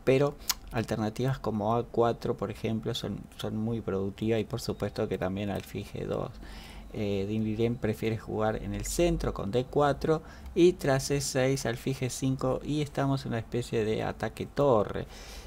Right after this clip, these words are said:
No es exactamente eso, pero bueno, por alguna transposición se ha logrado, este, llegar a esa po-, a esa situación con el hecho de que el alfil está en la casilla G cinco,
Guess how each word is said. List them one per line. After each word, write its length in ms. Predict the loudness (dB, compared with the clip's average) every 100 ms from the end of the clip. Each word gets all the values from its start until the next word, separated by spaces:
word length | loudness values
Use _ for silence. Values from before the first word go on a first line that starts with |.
| 0
No 80 | 2
es 140 | 2
exactamente 840 | 2 0 2 2 4 4 4 4 4
eso, 260 | 4 2 4
pero 380 | 4 6 4 0 -10 -6 0
bueno, 240 | 0 0
por 320 | -2 -2 -2 -2
alguna 400 | -2 0 0 0
transposición 840 | -2 -4 -4 -4 -4 -4 -2 -2 -4 -10 -12 -12
se 260 | -6 0
ha 80 | 2
logrado, 720 | 2 0 0 0 2 2 0 -4 -8
este, 360 | -8 -8 -8
llegar 320 | -4 0 0
a 40 | 0
esa 180 | -2 -4
po-, 240 | -4 -4 -2
a 100 | -2
esa 220 | -2 -6
situación 560 | -6 -4 -4 0 -2 0
con 240 | 0 -2 -4 -14 -18 -10
el 120 | -2 -2
hecho 260 | 0 0
de 100 | -2
que 120 | 0
el 80 | -2
alfil 340 | -2 -2 -4 -4
está 220 | -2 -2
en 60 |
la 80 | -2
casilla 500 | -4 -6 -6 -6 -8
G 180 | -8 -10
cinco, 540 | -6 -4 -2 -2 -4